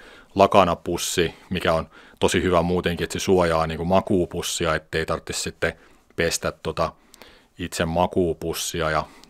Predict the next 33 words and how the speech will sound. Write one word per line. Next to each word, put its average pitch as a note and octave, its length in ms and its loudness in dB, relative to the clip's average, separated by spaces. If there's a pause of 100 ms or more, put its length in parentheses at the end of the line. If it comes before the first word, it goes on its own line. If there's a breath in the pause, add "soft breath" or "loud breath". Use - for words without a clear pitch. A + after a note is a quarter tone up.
(140 loud breath)
tommonen F#2 340 0
villapussihan F#2 1160 0
ilman F2+ 280 0
muuta E2+ 280 -2
tuo E2 260 -2
sitten E2 300 -8
lisäeristettä E2+ 880 -6
tietenkin F2 440 -8 (100)
kanssa. F#2+ 380 -4 (1000 loud breath)
No A#2 60 2
jos B2+ 200 4
ei G#2+ 100 8
noikaan A#2 380 6
sit - 160 -6
riittäisi, G#2+ 420 2
niin G#2+ 40 2
sit - 100 -4
olisi F#2+ 200 -2
pakko A2 240 2
turvautua G2 580 6
vaan G2+ 220 6
vaatekerroksiin F2 920 2
lisäksi, F2 400 -2
että - 260 -6 (640 soft breath)
sit - 160 -4
tulee G2 240 8
jo G2 60 6
makuupussissa G2+ 760 2
kyllä G2+ 220 6 (120)
<laughs> B2+ 80 4
vähän A2+ 260 6
ahdasta, A2 440 4
mutta E2+ 320 -4